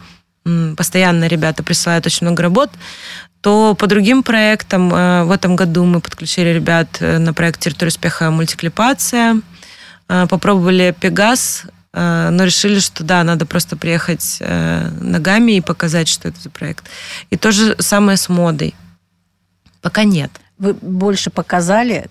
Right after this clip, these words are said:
Speaker 2: э,
Speaker 1: Мгм.
Speaker 2: что можно сделать.
Speaker 1: Более того, мы привлекли в качестве моделей абхазских детей.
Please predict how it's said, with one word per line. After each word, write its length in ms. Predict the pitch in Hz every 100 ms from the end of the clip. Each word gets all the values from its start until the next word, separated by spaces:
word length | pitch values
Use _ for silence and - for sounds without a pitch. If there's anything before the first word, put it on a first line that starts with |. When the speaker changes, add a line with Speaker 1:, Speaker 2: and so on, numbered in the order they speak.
| -
Speaker 2:
э, 400 | 180 151 151 143
Speaker 1:
Мгм. 40 | 156
Speaker 2:
что 460 | 175 185 196 202
можно 400 | 175 170 170 165
сделать. 400 | 156 151 135 127 - - 147 185
Speaker 1:
Более 320 | 220 240 208
того, 400 | 196 170 180 170
мы 180 | 185 208
привлекли 580 | - 185 180 - 202
в 100 | 190
качестве 460 | - 185 - - 175
моделей 600 | 160 160 160 196 247 220
абхазских 600 | - 170 180 185 - 160
детей. 420 | 160 160 160 147